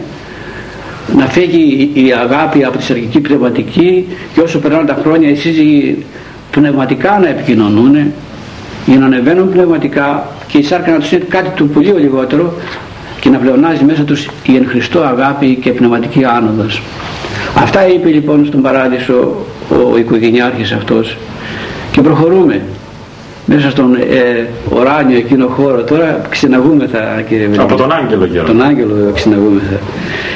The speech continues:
Speaker 1: Και φτάνει σε μια γωνιά εκεί του Παραδείσου και βλέπει, λέει ο μοναχός, πολλές ψυχές μέσα στον Παράδεισο.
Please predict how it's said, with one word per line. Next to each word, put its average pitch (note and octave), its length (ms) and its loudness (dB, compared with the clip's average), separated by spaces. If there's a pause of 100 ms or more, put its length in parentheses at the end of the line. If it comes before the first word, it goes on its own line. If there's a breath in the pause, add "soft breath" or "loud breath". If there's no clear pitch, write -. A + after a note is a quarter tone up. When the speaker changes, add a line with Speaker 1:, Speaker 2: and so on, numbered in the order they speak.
(120)
Speaker 1:
Και - 140 2
φτάνει F3 260 2
σε D3+ 120 0
μια D3+ 100 2
γωνιά C3+ 260 2
εκεί C#3+ 160 -2
του C3+ 100 -2
Παραδείσου C3+ 640 0 (420 loud breath)
και G#2+ 160 0
βλέπει, C3 380 2
λέει A#2+ 200 2
ο A2 120 0
μοναχός, C3 480 0 (240)
πολλές C3 400 2
ψυχές G2+ 640 -2 (2000)
μέσα C3+ 120 4
στον A#2+ 200 0
Παράδεισο. G2 580 0